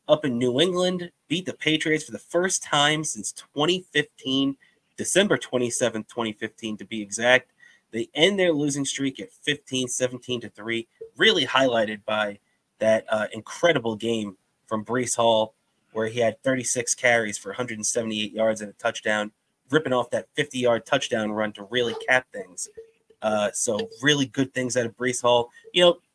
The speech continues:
Robert Saleh actually admitted, we were talking about this on our Patreon show, which, by the way, if you're interested, only five bucks a month. Uh, we were talking about this on our, on, on our show the other day about how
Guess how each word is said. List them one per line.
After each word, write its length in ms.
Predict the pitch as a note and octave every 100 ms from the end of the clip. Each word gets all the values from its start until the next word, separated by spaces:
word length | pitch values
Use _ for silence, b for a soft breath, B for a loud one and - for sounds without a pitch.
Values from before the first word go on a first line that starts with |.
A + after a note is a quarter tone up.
| _
Robert 340 | D3 A3 C4+ -
Saleh 400 | D#3 D3+ E3+ E3
actually 440 | C3+ D3+ - D3 C#3
admitted, 340 | B2+ C#3 C#3
we 100 | D3+
were 80 | D#3+
talking 320 | F#3+ G3 F3
about 240 | C#3 C3+
this 160 | C#3 C3+
on 100 | B2+
our 100 | A#2
Patreon 520 | - D3+ D3+ A#2+ A2
show, 300 | - A2 A2+ - _ -
which, 160 | -
by 120 | B2
the 60 | A2+
way, 140 | A2+
if 120 | A2+ A2+
you're 120 | A#2
interested, 320 | A#2+ - B2+
only 180 | B2+ G#2+ -
five 240 | G#2+ G#2
bucks 220 | F#2+ -
a 40 | F#2+
month. 240 | G2+ C#3 - _ _ _ _
Uh, 180 | B2+ B2 B2
we 80 |
were 80 | D3
talking 280 | D3+ A3+ G3
about 300 | D#3+ D#3 D3+
this 300 | D3+ D3 - _ _ _
on 160 | C#3+ C#3+
our, 240 | B2+ A#2+ - _ _ A2+ -
on, 120 | C3
on 160 | C3+
our 100 | B2+
show 180 | A#2+ F#3+
the 100 | G3
other 100 | C3
day 220 | B2 B2 A#2+
about 300 | A#2+ A#2+ -
how 320 | C#3+ C3 B2